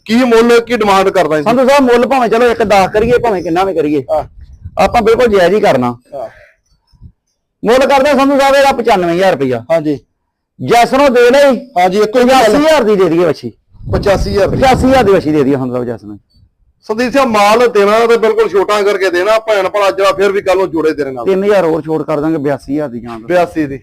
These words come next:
Speaker 2: ਜੈਸ ਨੂੰ ਬਿਆਸੀ ਜਾਣ ਦਿਓ। ਬਾਕੀ ਵੱਛੀ ਜੇ ਕੋਈ ਕਮੀ ਪੇਸ਼ੀ ਤੇ ਮੇਰੇ ਨਾਲ ਵੀਰ ਜਿਹੜਾ ਮਰਜ਼ੀ ਆ ਕੇ ਇੱਥੇ ਆ ਕੇ ਸੰਦੀਪ ਆ ਤੇਰੀ ਵੱਛੀ ਕੰਮ।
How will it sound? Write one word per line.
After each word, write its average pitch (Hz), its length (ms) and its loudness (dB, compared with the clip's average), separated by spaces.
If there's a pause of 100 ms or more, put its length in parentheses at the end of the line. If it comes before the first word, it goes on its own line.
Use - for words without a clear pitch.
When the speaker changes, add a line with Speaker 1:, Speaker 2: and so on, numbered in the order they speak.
Speaker 2:
ਜੈਸ 127 140 -6 (100)
ਨੂੰ 135 180 -12
ਬਿਆਸੀ 135 300 -6
ਜਾਣ 139 200 -2
ਦਿਓ। 175 120 -2 (360)
ਬਾਕੀ 202 160 2
ਵੱਛੀ 233 400 2
ਜੇ 269 60 2
ਕੋਈ 247 140 2
ਕਮੀ 233 240 0
ਪੇਸ਼ੀ 226 280 2
ਤੇ 240 80 2
ਮੇਰੇ 214 160 -4
ਨਾਲ 208 140 2
ਵੀਰ 202 160 2
ਜਿਹੜਾ 208 260 0
ਮਰਜ਼ੀ 185 260 -4
ਆ 196 120 0
ਕੇ 190 80 -2
ਇੱਥੇ 185 180 -4
ਆ 175 40 0
ਕੇ 185 160 -4
ਸੰਦੀਪ 170 300 -8
ਆ 175 100 2
ਤੇਰੀ 170 180 -6
ਵੱਛੀ 156 280 -8
ਕੰਮ। 143 200 -4